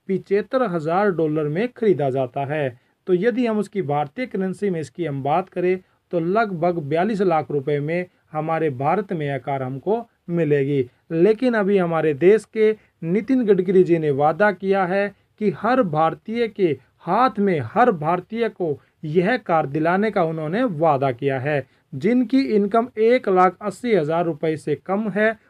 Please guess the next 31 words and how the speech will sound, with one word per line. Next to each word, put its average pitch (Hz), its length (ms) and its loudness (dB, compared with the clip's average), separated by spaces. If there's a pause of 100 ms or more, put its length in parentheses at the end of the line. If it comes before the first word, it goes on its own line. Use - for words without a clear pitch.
(140)
उनके 247 400 -2
लिए 180 300 4
तो 190 120 -2
नितिन 202 400 -2
गडकरी 165 460 0
जी 143 200 -4
ने 180 240 -4 (320)
बहुत 196 380 2
अच्छा 156 300 -4
मौका 147 340 -2
यहाँ 139 240 -2
पर 202 320 -2
दिया 160 320 2
है। 147 280 -2 (300)
यदि 196 300 4
आपकी 240 480 2 (140)
इनकम 196 380 0
भी 202 300 4 (180)
सालाना 190 640 2
एक 247 240 2
लाख 196 260 2
अस्सी 214 300 -4
हज़ार 156 260 0
रुपये 156 240 -2
से 139 140 -4
कम 208 280 -6
है 202 180 -4 (260)
तो 214 80 -2
आपको 220 500 2
यह 156 280 0
कार 185 360 0